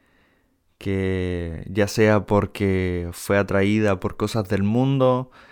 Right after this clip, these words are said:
o si bien porque no quería estar en la iglesia,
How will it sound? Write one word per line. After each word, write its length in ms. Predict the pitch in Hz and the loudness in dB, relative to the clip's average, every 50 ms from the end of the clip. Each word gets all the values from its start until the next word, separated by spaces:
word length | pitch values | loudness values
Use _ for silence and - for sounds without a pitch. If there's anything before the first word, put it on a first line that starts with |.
| - _ _ _ _ _ _ _ _ _ | -20 _ _ _ _ _ _ _ _ _
o 640 | - 98 101 101 95 95 92 90 90 90 90 92 90 - | -2 0 2 2 2 2 0 0 -2 -4 -6 -8 -12 -14
si 220 | - - 101 98 | -10 -6 -4 -2
bien 280 | 95 98 104 104 101 98 | -2 0 0 -2 -2 -4
porque 260 | - 104 - - 107 | -4 -8 -6 -2 0
no 140 | 98 104 104 | 0 0 2
quería 400 | - 113 101 104 113 117 107 92 | 2 2 2 2 2 2 2 2
estar 320 | 95 - - 107 104 101 | 0 -2 -2 -2 -2 0
en 140 | 98 95 95 | 0 0 0
la 60 | 95 | -2
iglesia, 680 | 92 95 98 104 104 - - 98 95 92 90 92 - | -2 -2 -4 -4 -6 -6 -8 -8 -8 -8 -10 -10 -14